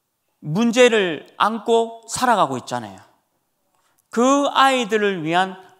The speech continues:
망대를 세우라. 그게 우리 렘넌트를 부른 시대의 파수꾼이죠.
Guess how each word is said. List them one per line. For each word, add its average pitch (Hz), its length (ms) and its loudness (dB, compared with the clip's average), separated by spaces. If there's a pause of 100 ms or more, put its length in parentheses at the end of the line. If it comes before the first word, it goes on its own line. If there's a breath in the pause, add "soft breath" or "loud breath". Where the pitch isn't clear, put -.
망대를 202 720 0
세우라. 127 420 -14 (1200)
그게 208 200 2
우리 208 520 0
렘넌트를 180 640 -2
부른 170 400 -4 (180)
시대의 202 720 -4
파수꾼이죠. 143 720 -10